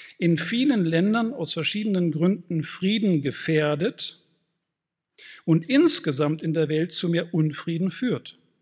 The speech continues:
Ob und inwieweit dies der Fall ist, ist natürlich eine offene Frage. Aber wenn man als solche Überlegungen, wenn man solche Überlegungen vernachlässigt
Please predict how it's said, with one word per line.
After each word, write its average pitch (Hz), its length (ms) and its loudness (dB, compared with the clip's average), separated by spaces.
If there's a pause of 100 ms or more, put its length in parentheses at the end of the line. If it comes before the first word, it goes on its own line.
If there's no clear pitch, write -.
(1500)
Ob 151 260 -4
und 147 140 -4
inwieweit 123 480 -6
dies 147 140 -6
der 135 100 -8
Fall 147 260 -6
ist, 190 200 -4
ist 185 120 -6
natürlich 208 460 -4
eine 190 260 -2
offene 214 300 -4
Frage. 202 480 0 (140)
Aber 143 580 0 (640)
wenn 226 380 2
man 240 340 0
als 175 380 -4
solche 208 420 -2
Überlegungen, 170 800 0 (100)
wenn 175 140 -4
man 160 160 0
solche 214 360 -4
Überlegungen 180 580 0
vernachlässigt 160 1200 -4